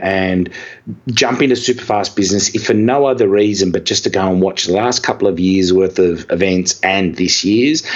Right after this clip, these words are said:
And if you can implement one or two learnings from this, there's no way it's not worth the value. I mean, this is a thousand dollar plus event and it's worth every cent.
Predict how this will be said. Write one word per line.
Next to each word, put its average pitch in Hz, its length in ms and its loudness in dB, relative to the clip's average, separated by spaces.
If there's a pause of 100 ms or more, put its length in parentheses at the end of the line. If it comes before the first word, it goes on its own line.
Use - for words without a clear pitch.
(200)
And 110 140 2
if - 120 0
you 170 80 4
can 170 140 0
implement 107 440 0
one 135 240 0
or 143 140 0
two 135 300 0
learnings 110 520 0
from 110 220 -2
this, 196 440 0 (280)
there's 123 200 2
no 143 220 2
way 104 380 0
it's 90 340 0
not 98 220 -2
worth 90 540 -2
the 92 160 -2
value. 90 360 2
I 87 60 0
mean, 92 160 0
this 127 220 0
is 110 140 2
a 98 320 2 (320)
thousand 123 440 0
dollar 101 220 0
plus 95 360 -4
event 87 520 -2
and 92 120 0
it's 92 160 -4
worth 87 260 2
every 78 200 -2
cent. - 300 -4